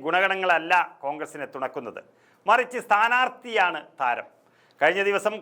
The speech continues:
കോൺഗ്രസിൽ ചേർന്ന ഗുസ്തി താരം വിനേഷ് ഫോഗട്ട് മത്സരിക്കുന്ന ജുലാന മണ്ഡലമാണ് കോൺഗ്രസ് ജയം ഉറപ്പിച്ച ഒരു സീറ്റ്.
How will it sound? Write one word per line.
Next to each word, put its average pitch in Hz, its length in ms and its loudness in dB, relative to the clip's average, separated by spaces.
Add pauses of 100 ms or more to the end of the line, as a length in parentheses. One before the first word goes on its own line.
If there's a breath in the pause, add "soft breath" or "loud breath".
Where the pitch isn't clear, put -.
കോൺഗ്രസിൽ 202 380 0 (100)
ചേർന്ന 190 220 2 (100)
ഗുസ്തി 202 220 -8 (100)
താരം 190 280 2
വിനേഷ് 202 380 -2
ഫോഗട്ട് 196 420 2
മത്സരിക്കുന്ന 190 540 -2 (120)
ജുലാന 220 420 4 (100)
മണ്ഡലമാണ് 165 500 -2 (440 soft breath)
കോൺഗ്രസ് 165 420 0 (280)
ജയം 175 320 4
ഉറപ്പിച്ച 156 440 -4 (280)
ഒരു 120 140 -10 (120)
സീറ്റ്. 113 260 -14